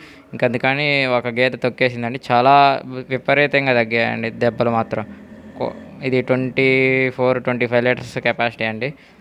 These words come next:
నేను ట్వంటీ ఫోర్ చూశాను. ఇది ఇంకా ఇప్పుడే ఇంకా ఫోర్టీన్ డేస్కే ట్వంటీ ఫోర్ లీటర్స్ అయిందండి. ఇది కొంచెం రికవర్, రికవరీ అలా అవ్వాలండి. రికవరీ అయితే మంచిగా నేను లైవ్ మిల్కింగ్ పెడతా అండి. ఇది ట్వంటీ లీటర్ మిల్క్ కెపాసిటీ, ఇది మన ఆంధ్ర రైతులకు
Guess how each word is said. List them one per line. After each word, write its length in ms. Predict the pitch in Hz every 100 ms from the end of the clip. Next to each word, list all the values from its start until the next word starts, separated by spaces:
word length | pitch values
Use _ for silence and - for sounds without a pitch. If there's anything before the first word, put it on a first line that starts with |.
| - _ _ - _ _ _
నేను 300 | 127 120 123
ట్వంటీ 280 | 120 123 123
ఫోర్ 280 | 127 127 120
చూశాను. 600 | 127 139 120 127 190 _ _ _ _ _ _ _ 123
ఇది 400 | 123 127 123 123
ఇంకా 280 | 120 131 131 127 - - -
ఇప్పుడే 480 | 135 120 143 151 143
ఇంకా 340 | 131 139 139 135 _ -
ఫోర్టీన్ 360 | 135 131 147
డేస్కే 380 | 139 131 147 139
ట్వంటీ 280 | 139 127 123
ఫోర్ 180 | 123 120
లీటర్స్ 300 | 120 - 120
అయిందండి. 320 | 117 117 147
ఇది 420 | 135 123 117 113
కొంచెం 380 | 120 120 127 120
రికవర్, 520 | 120 139 143 139 131
రికవరీ 360 | 127 143 135 131
అలా 420 | 120 120 120 120
అవ్వాలండి. 440 | 127 120 120 123 147
రికవరీ 360 | 139 139 139
అయితే 180 | 135 135
మంచిగా 360 | 131 127 143 143 - - -
నేను 140 | 131
లైవ్ 180 | 131 139
మిల్కింగ్ 300 | 139 139 131
పెడతా 260 | 120 110 117
అండి. 160 | 120
ఇది 100 | 120
ట్వంటీ 280 | 117 120 120
లీటర్ 320 | 120 113 123
మిల్క్ 300 | 120 120 117
కెపాసిటీ, 360 | 120 117 113 113
ఇది 140 | 110
మన 180 | 113 110
ఆంధ్ర 360 | 110 113 120 117
రైతులకు 340 | 113 113